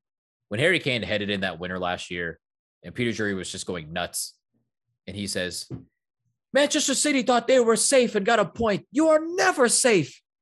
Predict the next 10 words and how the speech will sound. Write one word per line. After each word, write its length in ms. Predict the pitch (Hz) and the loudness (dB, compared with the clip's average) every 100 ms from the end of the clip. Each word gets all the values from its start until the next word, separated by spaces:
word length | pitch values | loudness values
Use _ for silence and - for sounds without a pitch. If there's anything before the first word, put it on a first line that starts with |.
| _ _ | _ _
face 240 | - 269 - | 2 2 2
to 100 | 214 | -4
face 360 | - 254 208 202 | 2 2 2 0
with 120 | 196 | 0
Harry 340 | 214 233 202 | 2 4 2
Kane." 260 | 175 233 165 | 2 0 0
I'm 120 | 170 | 0
like, 200 | 151 95 | -2 -4
"Jesus 480 | - 165 - - - | -6 -6 -4 -6 -12
Christ. 200 | - | -14